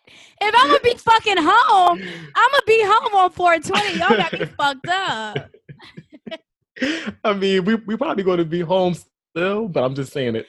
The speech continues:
Speaker 2: When the email said, it said four twenty. So I'm like, "All right, do we go
Speaker 1: They
Speaker 2: back to work?"
Speaker 1: tried it.
Speaker 2: Yeah, they want us
Speaker 1: Okay.
Speaker 2: to be like, I mean, it is
Speaker 1: On
Speaker 2: what it is. <laughs>
Speaker 1: <laughs> on four twenty, I'd be like, "Listen, I'm not feeling that well."
Speaker 2: Yeah, I, I think I have something going on.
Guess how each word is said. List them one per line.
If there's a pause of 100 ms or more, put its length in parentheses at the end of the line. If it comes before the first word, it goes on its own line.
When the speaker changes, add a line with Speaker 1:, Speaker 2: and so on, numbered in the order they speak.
Speaker 2:
When
the
email
said,
it
said
four
twenty.
So
I'm
like,
"All
right,
do
we
go
Speaker 1:
They
Speaker 2:
back
to
work?"
Speaker 1:
tried
it.
Speaker 2:
Yeah,
they
want
us
Speaker 1:
Okay.
Speaker 2:
to
be
like, (1000)
I
mean, (140)
it
is
Speaker 1:
On
Speaker 2:
what
it
is.
<laughs>
Speaker 1:
<laughs>
on
four
twenty,
I'd
be
like,
"Listen,
I'm
not
feeling
that
well." (840)
Speaker 2:
Yeah,
I,
I
think
I
have
something
going
on.